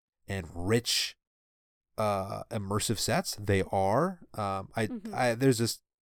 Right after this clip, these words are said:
Speaker 1: the dwarvish sets are so different. You know, they're really unique. Uh, an underground kingdom is just so fascinating, and to be put there, and it's so, such a different, it's like a,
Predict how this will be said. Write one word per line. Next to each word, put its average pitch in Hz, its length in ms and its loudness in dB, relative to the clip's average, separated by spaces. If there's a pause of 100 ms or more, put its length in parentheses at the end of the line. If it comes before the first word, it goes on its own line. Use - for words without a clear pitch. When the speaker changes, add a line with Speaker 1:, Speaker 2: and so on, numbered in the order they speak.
(120)
Speaker 1:
the 120 180 4
dwarvish 147 360 4
sets - 200 -2
are 104 60 -2
so 127 180 0
different. 104 600 -2
You 101 100 -8
know, 95 60 -6
they're 98 120 -4
really 127 240 2
unique. 107 560 -4 (100)
Uh, 90 340 -10 (100)
an 104 200 -8
underground 110 880 0 (960)
kingdom 120 440 0
is 107 120 -6
just 113 180 -2
so 117 100 4
fascinating, 104 680 -2
and 107 100 -10
to 98 80 -10
be 101 100 -4
put - 240 6
there, 98 240 -4
and 104 140 -4
it's 101 140 -4
so, 131 240 8
such 135 200 2
a 107 120 2
different, 113 440 2
it's - 120 -4
like 107 120 -4
a, 98 80 -4